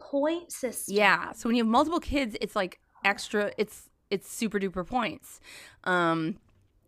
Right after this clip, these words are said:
Speaker 2: so it doesn't, it kinda doesn't take that into consideration with the points. There's one woman in the
Speaker 1: Yeah.
Speaker 2: thing that has, like, eight kids. I don't understand how she does it or how it makes it, like, we have three kids. We can, like,
Speaker 1: <laughs>
Speaker 2: never use it because we never can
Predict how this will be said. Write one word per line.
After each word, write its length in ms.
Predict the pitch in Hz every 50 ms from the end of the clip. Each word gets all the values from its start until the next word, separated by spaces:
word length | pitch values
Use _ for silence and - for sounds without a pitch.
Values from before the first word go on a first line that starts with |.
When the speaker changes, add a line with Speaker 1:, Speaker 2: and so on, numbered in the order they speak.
| - - -
Speaker 2:
so 120 | - 247
it 100 | 220 220
doesn't, 260 | - 262 - 330 - - -
it 60 | -
kinda 220 | - 285 330 349
doesn't 320 | 262 233 226 214 214 - -
take 240 | - - - -
that 140 | - 185 -
into 120 | - 180 170
consideration 760 | - 196 175 180 - - 165 165 156 151 160 156 - 196 165
with 100 | 151 -
the 80 | 160
points. 540 | - - - 160 139 135 - - - - - - _
There's 220 | 190 233 277 262 233
one 240 | 202 220 190 196
woman 240 | 214 247 254 254 254
in 160 | 254 - 254
the 40 | 247 233
Speaker 1:
Yeah. 80 | 220 214
Speaker 2:
thing 280 | 254 247 254 254 254 - - -
that 120 | 196 185
has, 140 | 202 190 180
like, 160 | 196 180 -
eight 220 | - - 180 165 -
kids. 260 | - 185 165 156 - -
I 40 | 165
don't 280 | 156 - 151 147 - - _ _
understand 580 | 143 156 147 143 143 - - 147 143 143 139 147
how 160 | - 156 143
she 160 | 147 - 147
does 220 | - 151 143 143 156
it 100 | 147 143
or 140 | 143 139 143
how 160 | 156 143 135
it 100 | 127 -
makes 400 | 147 139 143 - - - - _
it, 140 | - 156 -
like, 160 | - - - - - - - - - - - - - -
we 80 | 220 233
have 80 | 202
three 240 | - - 233 254 262
kids. 260 | - 285 226 196 196
We 80 | 196 190
can, 140 | - 196 180
like, 180 | 175 170 175
Speaker 1:
<laughs> 0 |
Speaker 2:
never 400 | 175 170 175 175 170 160 147 151
use 320 | 151 147 147 147 143 143 147
it 220 | 139 135 - -
because 440 | - 139 - 143 143 147 139 - -
we 120 | 160 143
never 420 | 147 147 139 139 139 - 135 139 131
can 240 | - 170 151 143